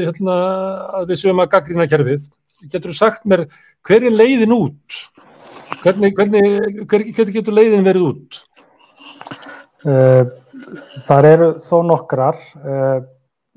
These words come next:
Speaker 2: sem sagt, eh, eh, stjórnunarlega séð að þá, þá þurfa, eh,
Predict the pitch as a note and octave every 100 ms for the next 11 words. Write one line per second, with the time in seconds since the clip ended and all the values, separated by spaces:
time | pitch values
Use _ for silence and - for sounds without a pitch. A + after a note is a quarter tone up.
0 | F3+ D3 C#3+ - B2+ C3+ C3 _ - C3+
1 | B2+ B2 _ _ _ _ _ - _ _
2 | _ _ _ C3+ B2+ B2 - - D#3 E3
3 | F3+ E3 D#3+ D#3+ D#3 - E3 F3 E3+ D#3+
4 | - D#3 D3 D3 D#3 E3 _ _ D3+ C#3+
5 | C#3 C#3+ _ _ _ _ - D3 D3 C#3
6 | C#3 C#3+ C#3 C3+ D#3 _ _ _ _ C#3
7 | C3 B2+ B2